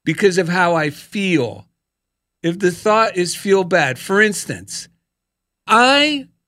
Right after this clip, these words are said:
feel very fortunate about our finances, but every once in a while, and I have for a very long time, but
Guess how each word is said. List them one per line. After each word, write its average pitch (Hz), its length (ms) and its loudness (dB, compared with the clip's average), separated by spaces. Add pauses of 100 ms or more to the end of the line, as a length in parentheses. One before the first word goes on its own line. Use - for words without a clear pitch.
(120)
feel 180 180 4
very 208 380 4
fortunate 185 880 -2 (260)
about 156 560 -2 (160)
our 156 640 -2 (240)
finances, 127 960 -2 (520)
but 156 120 0
every 302 240 4
once 285 340 2
in 277 80 0
a 254 100 4
while, 180 680 2
and 180 160 2
I 202 80 4
have 233 420 2
for 170 140 -2
a 160 40 -2
very 185 260 2
long 185 180 -2
time, 214 220 -4
but 160 100 -6